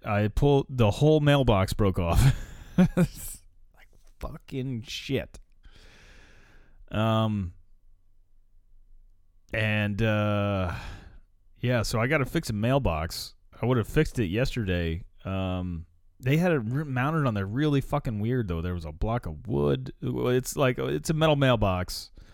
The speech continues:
on top of, uh, a stand that I, I believe is plastic. It's not metal. And then there's this weird, for whatever reason, they put a block of wood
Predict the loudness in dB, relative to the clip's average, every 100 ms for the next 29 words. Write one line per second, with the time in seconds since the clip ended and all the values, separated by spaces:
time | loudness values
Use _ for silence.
0 | -20 -20 -20 -20 -20 -20 -20 -10 -2 0
1 | 0 0 -2 0 -2 0 -2 -4 -6 -10
2 | -20 _ _ -20 -20 -20 -20 -20 -20 -10
3 | -8 -4 -2 0 0 -2 -2 -4 0 2
4 | 2 -2 -2 -2 0 0 -2 -6 -8 -8
5 | -8 -6 -6 -8 -10 -18 _ -20 _ _
6 | _ -20 _ -20 _ -12 -8 -4 -2 0
7 | 0 0 -2 -6 -6 -6 -4 -2 0 0
8 | -2 -4 -12 _ _ -20 _ -20 -20 _
9 | -20 _ -20 -20 _ -20 _ -20 -12 -10
10 | -4 0 0 0 0 0 0 0 0 -2
11 | -4 -2 -2 -4 -4 0 0 0 -6